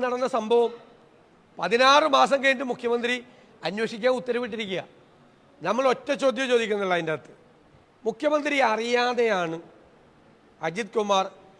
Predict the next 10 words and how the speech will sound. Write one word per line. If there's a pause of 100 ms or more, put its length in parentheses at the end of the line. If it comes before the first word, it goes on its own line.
(100)
ആർ
എസ്
എസ്
നേതാവിനെ (100)
കണ്ടത്
എന്ന് (500)
വാദത്തിന്
വേണ്ടി
സമ്മതിക്കുക. (320)
വാദത്തിന്